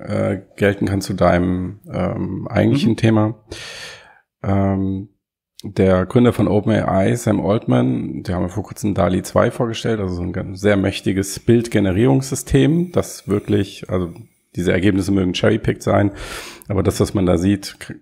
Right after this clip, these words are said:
Speaker 1: kann das schon die menschliche, äh, Arbeit eines Illustratoren, eines, einer Illustratorin vielleicht ersetzen oder zumindest ergänzen, ähm, wo er meinte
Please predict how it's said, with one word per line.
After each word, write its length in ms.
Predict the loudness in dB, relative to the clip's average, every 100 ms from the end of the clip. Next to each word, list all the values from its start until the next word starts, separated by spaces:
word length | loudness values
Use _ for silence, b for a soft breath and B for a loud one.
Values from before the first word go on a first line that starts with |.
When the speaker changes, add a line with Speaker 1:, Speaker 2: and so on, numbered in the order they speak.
| _ -4
Speaker 1:
kann 200 | -2 0
das 160 | -2
schon 220 | 0 0 2
die 120 | 2
menschliche, 760 | 2 2 0 -4 -4 -6 -8 -14 -10
äh, 60 | -6
Arbeit 500 | -4 0 2 2 2
eines 460 | -2 -4 -8 -12
Illustratoren, 880 | -8 -6 -4 -2 2 4 2 0 -8
eines, 240 | -8 -8 -8
einer 400 | -6 -4 -4 -4
Illustratorin 560 | -6 -6 -6 -6 -4 -4
vielleicht 380 | -4 -8 -10 -20 B B B B
ersetzen 460 | 2 2 2 2 4
oder 200 | 2 0
zumindest 340 | 0 -2 0
ergänzen, 680 | 0 2 0 0 -4 -4 _ _ b b b b b b -6
ähm, 800 | 0 2 2 0 -2 -2 -4 -4
wo 120 | 0
er 60 | 2
meinte 680 | 4 2 2 2 0 -2